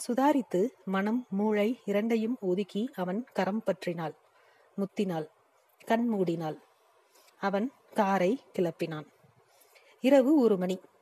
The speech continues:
சத்தம் செய்து அதிபனை தொந்தரவு செய்துவிடக் கூடாது என மிக கவனமாக ஒவ்வொரு காரியமாக செய்து தரையில் கிடந்த மெத்தையில் விழுந்தான்.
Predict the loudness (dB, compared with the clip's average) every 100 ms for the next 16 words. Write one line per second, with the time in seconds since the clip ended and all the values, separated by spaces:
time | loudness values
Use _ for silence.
0 | _ _ -20 _ _ -6 -4 0 0 2
1 | 2 4 4 4 2 2 0 0 -2 0
2 | 2 2 0 0 -2 -4 -2 0 2 2
3 | 2 2 0 2 2 2 0 0 0 -2
4 | 0 0 0 2 2 2 0 0 0 0
5 | 0 -2 -2 -4 0 0 -2 -2 0 2
6 | 0 0 -2 -2 -4 -2 0 2 0 0
7 | 2 2 0 -6